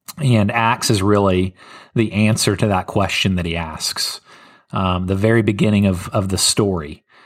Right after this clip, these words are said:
Um, and it recounts how a small band of uneducated men and women turned the world upside down with a message of grace and mercy. And it's an exciting story because we get a, not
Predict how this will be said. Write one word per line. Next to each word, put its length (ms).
Um, 260
and 100
it 80
recounts 480
how 200
a 60
small 400
band 480
of 220
uneducated 840
men 440
and 260
women 460
turned 340
the 60
world 280
upside 480
down 320
with 140
a 60
message 640
of 200
grace 400
and 120
mercy. 540
And 440
it's 180
an 80
exciting 580
story 600
because 680
we 240
get 140
a, 160
not 260